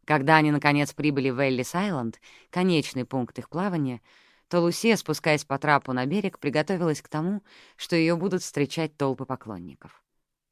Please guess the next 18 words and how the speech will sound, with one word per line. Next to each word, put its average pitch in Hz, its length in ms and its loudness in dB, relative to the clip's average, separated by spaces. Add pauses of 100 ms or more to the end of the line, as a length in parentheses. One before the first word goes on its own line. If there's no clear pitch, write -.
(140)
Однако 143 420 2
вместо 131 380 -4
фанатов 135 600 -2 (320)
их 143 140 -4
встретили 151 520 0
служащие 165 520 -4
миграционного 135 680 -2
ведомства, 117 640 -2 (400)
которые 202 420 4
пригласили 151 640 0
всех - 280 -4
членов 127 380 -4
труппы 208 460 -2 (320)
проследовать 170 560 2
за 147 100 4
ними 151 200 2
в - 80 -12
помещение, 104 680 -4